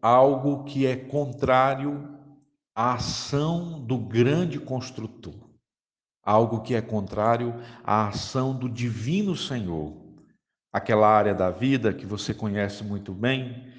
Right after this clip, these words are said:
e você compreende que esta área está interferindo com o projeto de Deus e com aquilo que Deus pensa para a sua vida.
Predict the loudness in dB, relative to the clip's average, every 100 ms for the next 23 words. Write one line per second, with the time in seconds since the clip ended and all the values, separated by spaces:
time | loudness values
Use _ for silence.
0 | -20 -20 -20 _ -8 -4 -4 -4 -6 -6
1 | -4 -2 -2 -4 -4 -2 -2 0 2 6
2 | 4 4 -2 -2 -2 -2 -2 -4 -2 -4
3 | -4 -6 -6 -4 -4 -2 0 0 2 0
4 | 0 -6 -6 -2 -2 -2 -4 -6 -6 -2
5 | -2 -2 -2 -2 -2 -8 -8 -8 -8 -8
6 | -8 -8 -8 -8 -10 -12 -14